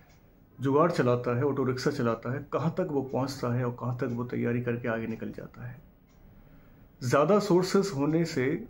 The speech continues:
हमारे पास ज़्यादा sources हैं, इसलिए हम ज़्यादा पढ़ाई नहीं कर पाते। Sources उतने होने चाहिए, सीमित संसाधन होने चाहिए हमारे पास।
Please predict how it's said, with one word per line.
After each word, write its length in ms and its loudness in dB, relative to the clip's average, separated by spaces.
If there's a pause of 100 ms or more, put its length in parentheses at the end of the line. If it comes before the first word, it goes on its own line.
हमारे 320 0
पास 240 0
ज़्यादा 260 2
sources 440 0
हैं, 160 0
इसलिए 260 0
हम 180 -2
ज़्यादा 260 0
पढ़ाई 240 -2
नहीं 180 0
कर 100 -2
पाते। 360 -10 (680)
Sources 580 0
उतने 260 2
होने 220 4
चाहिए, 400 0 (280)
सीमित 500 4
संसाधन 640 0
होने 220 0
चाहिए 200 -10
हमारे 320 -12
पास। 200 -16